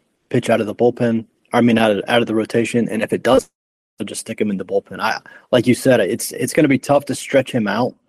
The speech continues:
again in the middle of the season if he gets shortened up as a reliever.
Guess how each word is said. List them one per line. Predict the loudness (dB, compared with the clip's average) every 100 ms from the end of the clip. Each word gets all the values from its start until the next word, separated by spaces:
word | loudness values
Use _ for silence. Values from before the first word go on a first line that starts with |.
| _ _ _ _ _
again | -4 0 2 4 4 2 -2
in | -2
the |
middle | 0 2 4
of |
the | 2
season | 2 2 2 2
if | 0 -4
he |
gets | -2 -2
shortened | -4 0 0 0
up | -2 0
as | -2
a | -4
reliever. | -6 -2 0 0